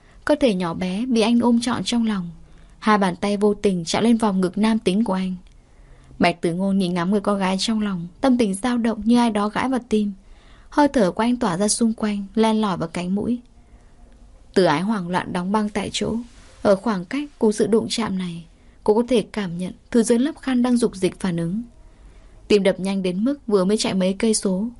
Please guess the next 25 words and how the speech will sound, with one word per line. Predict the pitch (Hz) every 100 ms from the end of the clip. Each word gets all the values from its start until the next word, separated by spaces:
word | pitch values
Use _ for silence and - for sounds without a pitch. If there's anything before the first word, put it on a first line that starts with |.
| -
cô |
không | - 277
dám | 254 220 254
ngọ | 277
nguậy | 220 220
vì | - 196
sợ. | - 208 - - - - - - - -
"Anh | - 233
tính | 220
làm | 262 247
gì | 220 214
chứ?" | 247 262 - - - - - - - - - - -
"Không | - 220
phải | 180
em | 196
nói | 185
muốn | 196
hỏi | 233 202 -
tôi | 208
à? | 202 165 160 - - - - - -
Bây | -
giờ | 202
hỏi | 208 185
đi | 180 202
chứ." | 226